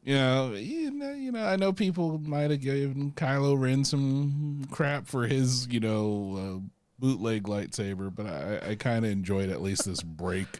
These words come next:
of the, break of the shape. So it'd be nice to actually see some, uh, potential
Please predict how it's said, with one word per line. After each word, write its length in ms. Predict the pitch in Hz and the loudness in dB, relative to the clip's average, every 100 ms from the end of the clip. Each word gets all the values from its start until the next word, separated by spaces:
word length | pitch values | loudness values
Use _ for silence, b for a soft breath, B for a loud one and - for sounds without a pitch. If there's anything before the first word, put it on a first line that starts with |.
| - | -8
of 220 | 90 87 | -8 -6
the, 240 | 90 85 - B B B B | -6 -8 -10 B B B B
break 380 | 113 170 160 151 | 0 0 2 0
of 100 | 120 | 2
the 120 | 107 | 2
shape. 420 | - 113 90 - | 2 0 -2 -4
So 100 | - | 0
it'd 100 | 113 | 2
be 100 | 123 | 2
nice 240 | 113 113 - | 2 0 0
to 80 | 98 | -2
actually 300 | 98 98 90 | -4 -6 -4
see 220 | - 87 | -4 -4
some, 380 | - 82 82 - | -6 -6 -8 -10
uh, 120 | 87 | -12
potential 460 | 85 90 98 - | -10 -8 -8 -8